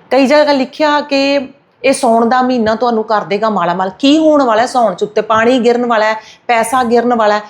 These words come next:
ਤੇ ਸਾਉਣ ਦੇ ਮਹੀਨੇ ਕੋਈ ਤੁਸੀਂ, ਤੁਹਾਨੂੰ ਗੁਫਾ ਲੱਭਣ ਵਾਲੀ ਹੈ ਜਿਹਦੇ ਵਿੱਚ ਜਾ ਕੇ ਤੁਸੀਂ ਦਰਵਾਜ਼ਾ ਖੋਲ੍ਹ-, ਕੀ ਮਾਲਾਮਾਲ ਕਰ ਦੂਗਾ? ਮੈਨੂੰ ਸਮਝ ਨਹੀਂ ਆਉਂਦੀ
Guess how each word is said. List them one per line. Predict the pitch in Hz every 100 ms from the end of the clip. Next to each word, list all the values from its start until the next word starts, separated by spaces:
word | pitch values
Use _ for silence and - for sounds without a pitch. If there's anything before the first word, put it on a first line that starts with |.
| - -
ਤੇ |
ਸਾਉਣ | 277 262 233 226
ਦੇ | 240
ਮਹੀਨੇ | 247 220 196
ਕੋਈ | 214 220 220
ਤੁਸੀਂ, | 220 208 214 214 - -
ਤੁਹਾਨੂੰ | 233 196
ਗੁਫਾ | 151 202 233
ਲੱਭਣ | 247 202 247
ਵਾਲੀ | 226 208 202
ਹੈ |
ਜਿਹਦੇ | 190 185 208
ਵਿੱਚ | 202
ਜਾ | 170 165
ਕੇ | 165 180
ਤੁਸੀਂ | 175 180
ਦਰਵਾਜ਼ਾ | 160 156 165 175
ਖੋਲ੍ਹ-, | 180 175
ਕੀ | 311 480
ਮਾਲਾਮਾਲ | 427 349 254 247 247 247
ਕਰ | 233
ਦੂਗਾ? | 196 196 202 208
ਮੈਨੂੰ | 208 214
ਸਮਝ | 214 226 247
ਨਹੀਂ | 233 220
ਆਉਂਦੀ | 185 202